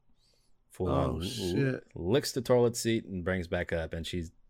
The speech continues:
Speaker 1: just says, "Coronavirus challenge," and ends the video right there.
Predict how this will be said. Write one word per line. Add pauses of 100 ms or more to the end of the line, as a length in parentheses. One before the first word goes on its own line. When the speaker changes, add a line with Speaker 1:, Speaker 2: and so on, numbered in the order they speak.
Speaker 1:
just
says,
"Coronavirus
challenge,"
and
ends
the
video
right
there.